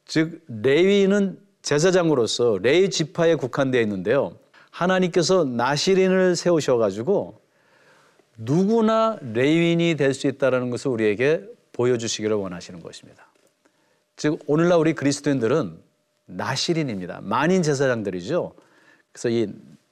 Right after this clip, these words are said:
나시린, 누구나 헌신할 수 있습니다. 육 장 일 절에서 이십일 절에 보면요. 레위인은,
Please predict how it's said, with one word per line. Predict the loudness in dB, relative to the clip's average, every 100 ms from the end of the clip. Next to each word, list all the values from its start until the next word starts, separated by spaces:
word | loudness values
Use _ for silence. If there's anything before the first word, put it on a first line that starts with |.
| _ _
나시린, | -8 -4 -2 0 0 -2 -6 _ _ _ _ _ _ -18
누구나 | -6 -2 0 0 -2 -6 _ _ _ _ -12
헌신할 | -8 -4 -4
수 | -6
있습니다. | -10 -12 -12 -4
육 | -4 -2
장 | 0 0
일 |
절에서 | 0 0 0
이십일 | 0 0 0
절에 | 2 0
보면요. | 0 0 0 0 -2 -6 _ _ _ -2
레위인은, | 2 4 4 4 2 0 -4